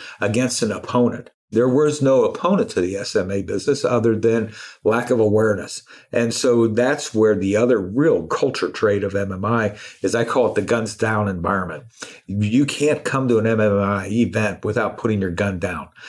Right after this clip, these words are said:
You're coming to share best practices. You're coming to share ideas. You're coming to learn. And people have had that structural fiber that allows people to really enjoy it. And so we use a large marker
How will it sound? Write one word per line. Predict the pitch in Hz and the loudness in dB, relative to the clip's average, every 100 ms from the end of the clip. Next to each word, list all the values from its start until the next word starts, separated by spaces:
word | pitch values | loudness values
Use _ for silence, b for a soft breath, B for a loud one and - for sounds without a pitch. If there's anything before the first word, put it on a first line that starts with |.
| B - | B -4
You're | 98 | -4
coming | - 127 123 120 | -2 0 2 0
to | |
share | 95 - 113 110 | 0 2 2 2
best | 110 101 | 2 0
practices. | - 104 104 107 - 104 - | -2 -2 -2 -4 -2 -2 -4
You're | 87 | -6
coming | - 110 | -4 -2
to | 101 | -2
share | 98 - 101 101 | -2 0 2 2
ideas. | 95 90 101 101 95 B B - | 0 0 0 0 -2 B B -6
You're | 95 | -4
coming | - 123 127 120 | -2 2 2 2
to | 110 | 2
learn. | 101 104 104 104 104 B B | 2 2 2 0 -2 B B
And | - 101 | -4 -2
people | - 120 123 104 | 0 2 4 4
have | 107 87 | 2 0
had | 110 113 110 | 0 0 0
that | 107 92 | -2 -4
structural | - - - 131 - - 135 120 | -6 -10 -2 -2 -2 0 0 2
fiber | - 101 98 87 95 B B B - | 0 0 0 -2 -4 B B B -2
that | 101 | 2
allows | 101 101 107 113 110 107 | 2 2 2 2 2 0
people | - 117 113 98 | 0 -2 0 -2
to | - | -2
really | 98 107 127 127 120 113 | -4 0 2 2 2 -2
enjoy | 107 92 107 104 | -4 0 2 2
it. | - 78 | -2 -10
And | 85 | -12
so | - 110 | -4 -2
we | 101 | 2
use | 131 120 110 | 4 4 2
a | 95 90 | 0 -2
large | 101 123 170 147 | 0 2 2 0
marker | - - - 101 107 | -4 -4 -2 -4 -4